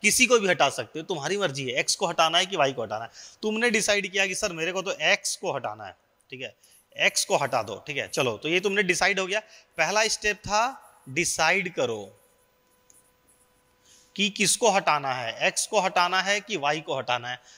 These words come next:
हमने डिसाइड कर लिया, ठीक है। स्टेप नंबर वन, एलिमिनेशन मेथड का स्टेप नंबर वन क्या है? डिसाइड करो किसको हटाना चाहते हो। हमने डिसाइड किया भैया एक्स को हटाना है, कोई बच्चा वाई को भी हटा सकता है, ठीक है। दूसरा स्टेप है सेम बनाओ।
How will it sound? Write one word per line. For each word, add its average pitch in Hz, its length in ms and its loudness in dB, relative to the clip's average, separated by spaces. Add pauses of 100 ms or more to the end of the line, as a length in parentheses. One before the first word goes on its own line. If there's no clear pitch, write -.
(160)
हमने 165 240 -2
डिसाइड 180 460 0
कर 175 140 0
लिया, 120 260 -2 (360)
ठीक 165 120 -6
है। 156 200 2
स्टेप 190 360 2
नंबर 185 340 0
वन, 143 280 2 (400)
एलिमिनेशन 170 640 0
मेथड 170 380 2
का 202 180 2
स्टेप 185 360 0
नंबर 180 280 -2
वन 170 200 -2
क्या 170 160 0
है? 185 120 -2
डिसाइड 160 500 -4
करो 170 240 -4
किसको 156 340 -6
हटाना 131 380 -2
चाहते 104 280 -6
हो। 98 120 -12 (360)
हमने 165 200 -2
डिसाइड 165 400 0
किया 160 140 0
भैया 175 240 0
एक्स - 160 0
को 196 100 0
हटाना 160 300 2
है, 269 160 -10
कोई 175 120 0
बच्चा 147 260 0
वाई 143 160 2
को 151 120 -4
भी 143 100 -2
हटा 131 180 4
सकता 131 280 -8
है, 131 60 -4
ठीक 135 120 -12
है। 117 80 -10 (540)
दूसरा 220 420 4
स्टेप 139 360 0
है 107 240 -4
सेम 208 520 2
बनाओ। 131 360 4